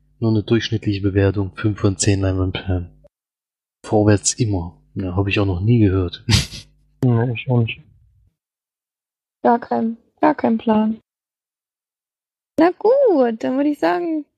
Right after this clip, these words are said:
Speaker 3: sind wir ja doch jetzt schon, äh, angekommen. War's das für heute, würde ich sagen, und, äh, verabschieden unsere,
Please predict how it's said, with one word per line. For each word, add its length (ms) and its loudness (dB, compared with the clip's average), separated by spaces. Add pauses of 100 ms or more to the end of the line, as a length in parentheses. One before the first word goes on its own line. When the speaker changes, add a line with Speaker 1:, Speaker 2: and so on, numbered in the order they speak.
(680)
Speaker 3:
sind 120 2
wir 100 4
ja 160 4
doch 300 -2
jetzt 340 -8
schon, 320 -2 (800)
äh, 240 0 (320)
angekommen. 880 0 (1500)
War's 280 2
das 180 -2
für 220 -2
heute, 300 0
würde 120 -2
ich 80 -6
sagen, 380 0
und, 320 -6
äh, 160 -4 (920)
verabschieden 420 0
unsere, 460 0